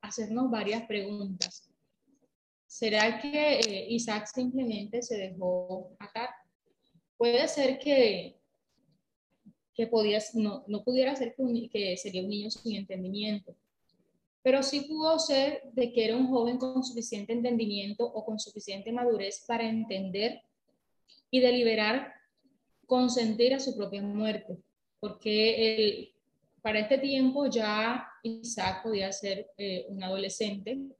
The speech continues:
Él no se resi-, no se resistió, no huyó, pero sí podemos pensar que también pudo ser entrenado por esta experiencia que tuvo Abraham,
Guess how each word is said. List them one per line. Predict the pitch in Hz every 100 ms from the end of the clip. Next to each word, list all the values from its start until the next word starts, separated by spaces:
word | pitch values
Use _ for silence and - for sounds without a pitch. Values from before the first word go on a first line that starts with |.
| _ _ _ _ _
Él | 214 220
no | 226
se | 233 240
resi-, | 240 226 196 208
no | 214
se | 233
resistió, | 226 226 208 180 - - 214 233 262
no | 214 196
huyó, | 202 214 233 285 - _ _ _ _ _ -
pero | 277 311
sí | 302 302 320 - 269
podemos | 247 262 277
pensar | 285 247 233 - 226
que | 240
también | 240 220 214 214 214 240 - _ _ _ _ _ _
pudo | 233 226 240
ser | 254 247
entrenado | 254 254 - 240 214 202 214 226
por | 202
esta | 208 226 233 220
experiencia | 226 _ 220 214 220 233 233 247 277 277 _ _ _ _ - _
que | 220
tuvo | - 226 233 240 240
Abraham, | 214 202 202 202 214 269 285